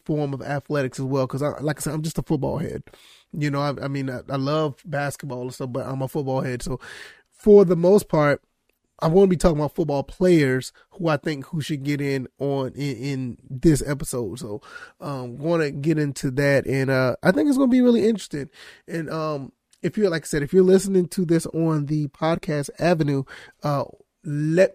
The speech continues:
uh, well, not the podcast, I'm sorry. If you're listening to this on YouTube, let me know in the description who, uh, your thoughts. Now, mind you, they have to be ten years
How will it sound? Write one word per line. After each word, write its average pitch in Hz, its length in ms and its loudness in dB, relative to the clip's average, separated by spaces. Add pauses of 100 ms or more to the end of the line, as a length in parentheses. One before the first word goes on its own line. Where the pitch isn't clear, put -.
(160)
uh, 165 260 0
well, 160 180 -2
not 214 180 2
the - 40 -8
podcast, 143 340 -4
I'm 143 60 -10
sorry. 135 220 -4
If 135 140 -6
you're 165 80 4
listening 190 240 2
to 180 60 4
this 165 100 0
on 151 100 0
YouTube, 170 420 2
let 208 220 2
me 240 80 -2
know 233 180 0
in 214 120 -4
the 180 80 -8
description 180 560 -4
who, 185 440 -2 (160)
uh, 139 220 -10
your 156 300 0
thoughts. - 360 -4
Now, 131 120 -2
mind 160 360 4
you, 135 120 0 (400)
they 160 80 2
have 170 160 2
to 190 60 0
be 170 160 2
ten 202 400 8
years 185 520 8